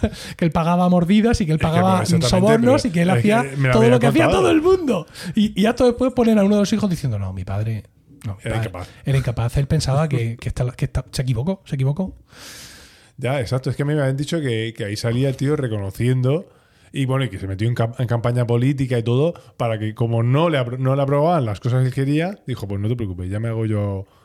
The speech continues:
Speaker 2: Ya me hago yo
Speaker 1: Efectivamente,
Speaker 2: alcalde y me
Speaker 1: sí.
Speaker 2: lo apruebo yo todo a mi gusto".
Speaker 1: Entonces, bueno, pues, pues ese es el tema, que cuando te sale un autónomo quejándose del iva, su queja está parcialmente justificada, porque sí, efectivamente, él tiene que haber guardado su iva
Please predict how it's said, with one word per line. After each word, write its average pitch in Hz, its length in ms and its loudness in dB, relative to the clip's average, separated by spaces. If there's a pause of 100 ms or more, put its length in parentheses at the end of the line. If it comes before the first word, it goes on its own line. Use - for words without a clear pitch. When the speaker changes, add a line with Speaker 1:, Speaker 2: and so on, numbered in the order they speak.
(160)
Speaker 2:
Ya 117 160 -4
me 123 80 0
hago 120 80 2
yo 120 60 4
Speaker 1:
Efectivamente, 120 340 4
Speaker 2:
alcalde 175 360 2
y 156 80 -2
me 143 40 0
Speaker 1:
sí. 139 60 2
Speaker 2:
lo 123 60 4
apruebo 127 280 2
yo 127 120 2
todo 135 140 2
a 147 40 0
mi 120 100 -2
gusto". 104 260 -4 (200)
Speaker 1:
Entonces, 170 400 2
bueno, 147 240 2
pues, 123 480 -2
pues 127 200 2
ese 139 160 2
es - 100 0
el 117 100 0
tema, 139 320 2
que 120 380 -2
cuando 120 260 0
te 120 120 0
sale 160 160 2
un 180 80 4
autónomo 170 460 4
quejándose 160 440 2
del 165 160 4
iva, 180 300 2 (960)
su - 200 -4
queja 170 220 0
está 185 200 0
parcialmente 180 680 2
justificada, 131 800 -2
porque 127 240 -2
sí, 214 180 0
efectivamente, 175 720 0
él 180 220 0
tiene 196 320 0
que 160 100 -2
haber 143 160 2
guardado 156 380 2
su 151 180 2
iva 170 360 0